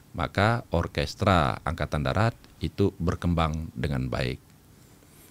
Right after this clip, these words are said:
Dan puncaknya pada tahun dua ribu empat belas, orkestra Angkatan Darat itu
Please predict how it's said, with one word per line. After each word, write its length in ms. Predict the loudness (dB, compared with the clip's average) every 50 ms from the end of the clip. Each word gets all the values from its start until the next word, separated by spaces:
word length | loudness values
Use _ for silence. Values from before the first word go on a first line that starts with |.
| -20 -18 -8
Dan 320 | -2 0 2 2 2 2 2
puncaknya 880 | 2 0 2 2 0 -2 -2 0 0 2 2 2 2 2 0 -2 -6 -8 -14 -20 -6 0
pada 560 | 2 4 4 4 4 2 2 0 0 -4 -6 -8 -8 -10 -12 -12 -14 -14 -16 -20 -20 -20 -20 -20 -6 -2
tahun 720 | 2 4 6 8 8 8 8 6 4 2 0 -2 -6 -8
dua 320 | -4 0 2 2 2 2 2
ribu 160 | 0 0 -2
empat 240 | -2 -2 -2 -2 0
belas, 560 | -2 0 2 2 2 0 -2 -4 -8 -10 -12 -16 -20 -20 -20 -20 -20 -20 -20 -20 -4 0
orkestra 560 | 0 0 2 0 0 -2 -2 0 0 0 0
Angkatan 320 | 2 0 -2 -2 0 0 0
Darat 240 | 0 0 0 -2 -2 -4
itu 400 | -4 -2 0 0 2 0 0 -2